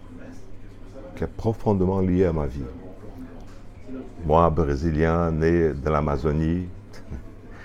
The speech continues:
<laughs> moi que j'ai vécu dans plusieurs villes, euh, du Brésil, euh,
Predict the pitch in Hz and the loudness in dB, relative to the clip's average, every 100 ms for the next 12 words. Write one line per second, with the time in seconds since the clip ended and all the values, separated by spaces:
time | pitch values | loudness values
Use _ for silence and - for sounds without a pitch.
0 | - - - - - - - - - - | -16 -14 -14 -14 -14 -14 -14 -16 -16 -16
1 | - - - 78 80 76 78 71 78 - | -14 -12 -4 -2 -2 0 2 4 2 0
2 | 87 87 78 76 73 67 82 73 65 73 | 2 4 4 2 -2 2 4 4 2 0
3 | 80 76 65 62 50 65 76 76 76 62 | 2 0 -2 -4 -6 -4 0 4 2 2
4 | 78 82 76 65 60 | 2 2 2 0 -2